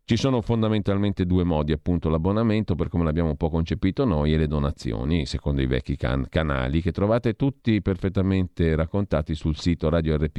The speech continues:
L punto it, sul bottoncino appunto sostienici. Ci sono gli abbo-, gli abbonamenti e le donazioni.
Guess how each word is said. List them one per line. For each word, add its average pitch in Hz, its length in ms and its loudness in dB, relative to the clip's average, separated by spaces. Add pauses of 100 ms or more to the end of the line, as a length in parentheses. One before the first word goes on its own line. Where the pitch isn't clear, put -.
(140)
L 76 160 0
punto 98 360 0
it, 92 520 0 (260)
sul 92 220 0
bottoncino 90 720 0
appunto 80 720 0 (120)
sostienici. 76 880 -2 (600)
Ci - 160 0
sono 95 260 2
gli 87 120 2
abbo-, 110 260 0
gli 104 160 4
abbonamenti 98 680 0
e - 20 4
le 82 100 0
donazioni. 62 640 -4